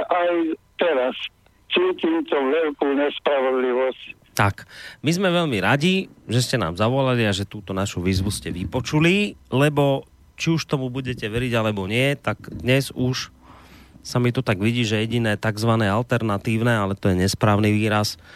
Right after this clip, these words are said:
Speaker 2: volajme ich nezávislé médiá ako Slobodný vysielač a podobné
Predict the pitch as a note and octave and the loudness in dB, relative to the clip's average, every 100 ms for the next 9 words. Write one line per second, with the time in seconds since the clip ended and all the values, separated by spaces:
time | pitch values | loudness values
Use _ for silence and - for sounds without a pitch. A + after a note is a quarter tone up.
0 | - - - - - G#2 G2+ G#2+ A#2+ E2+ | -20 -20 -20 -20 -4 2 2 2 0 0
1 | A2+ A2 G2+ A#2 - G2 F#2+ G#2 G2+ G#2+ | 2 2 2 2 2 -2 -4 -4 -2 0
2 | G2+ G2 - G2+ A2+ G#2+ F#2+ F#2 A2 A#2+ | 0 -2 -6 -8 -6 -4 -4 -4 -2 -2
3 | G2+ F#2 F2+ F#2+ F#2+ G#2+ A#2 A#2 A2 | -2 -2 -4 -4 -4 -2 0 2 0